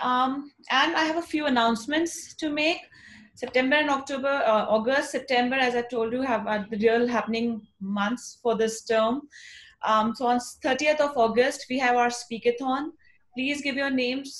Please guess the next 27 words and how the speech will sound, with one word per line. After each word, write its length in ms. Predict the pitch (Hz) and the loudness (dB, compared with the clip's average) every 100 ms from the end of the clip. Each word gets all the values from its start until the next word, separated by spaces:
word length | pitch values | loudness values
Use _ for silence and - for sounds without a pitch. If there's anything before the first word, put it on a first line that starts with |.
| - | -10
for 120 | - 226 | -2 -2
us 260 | 226 - - | -2 -6 -6
to 60 | 220 | -4
book 140 | 240 | -4
a 60 | 254 | -4
speech 340 | - 226 233 | -6 -8 -8
slot 320 | - 247 247 | -6 -4 -4
with 160 | 254 233 | -4 -2
Raghav 400 | 208 208 240 240 | -2 0 -2 -4
if 160 | 226 | -4
you 60 | 208 | -8
have 120 | 202 | -8
not 260 | 196 185 226 | -6 -4 -4
yet 180 | 233 220 | -4 -2
done 200 | 220 233 | -4 -4
so. 500 | - 240 247 330 - _ _ _ _ _ _ _ _ _ - - | -6 -4 -4 -4 -10 _ _ _ _ _ _ _ _ _ -10 -2
Our 140 | - - | -2 4
early 340 | 254 294 381 339 | 4 4 4 6
bird 220 | 339 277 | 6 4
renewals 420 | 277 277 285 285 | 0 2 2 2
have 160 | 262 - | 2 0
started. 640 | - 220 208 214 180 - - _ _ _ - _ - | 0 0 0 -2 -6 -8 -18 _ _ _ -20 _ -6
To 60 | 240 | -2
be, 320 | 247 262 254 | 0 0 0
you 60 | 233 | 2
know, 280 | 220 247 - | 2 0 -2
um, 600 | 208 208 202 202 202 | -2 0 0 -2 -4